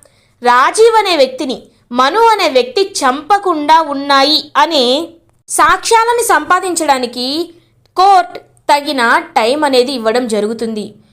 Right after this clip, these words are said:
మను చేసిన మంచి పనులని గుర్తుపెట్టుకొని ఈ ఇండియన్ కోర్ట్ మనుకి ఒక వారం రోజులు టైమ్ ఇవ్వడం జరుగుతుంది. ఈ లోపు తను నిర్దోషని నిరూపిస్తే తను నిర్దోషిగా బయటికి వెళ్తాడు.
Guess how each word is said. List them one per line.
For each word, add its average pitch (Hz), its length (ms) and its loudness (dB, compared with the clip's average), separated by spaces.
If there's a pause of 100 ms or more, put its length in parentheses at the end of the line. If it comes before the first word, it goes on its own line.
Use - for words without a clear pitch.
(180)
మను 285 260 0
చేసిన 302 840 2
మంచి 262 340 -4
పనులని 370 640 -4
గుర్తుపెట్టుకొని 262 960 -4 (540)
ఈ 440 280 4
ఇండియన్ 339 540 0
కోర్ట్ 233 640 0 (580)
మనుకి 285 840 -2 (360)
ఒక 415 200 2
వారం 320 560 2
రోజులు 269 680 0 (300)
టైమ్ 415 280 2
ఇవ్వడం 285 280 0
జరుగుతుంది. 240 680 -4 (320)
ఈ 392 160 4
లోపు 339 300 2
తను 403 260 0
నిర్దోషని 311 640 -2
నిరూపిస్తే 262 840 0 (420)
తను 453 180 2
నిర్దోషిగా 285 580 0
బయటికి 233 400 -2
వెళ్తాడు. 214 420 -4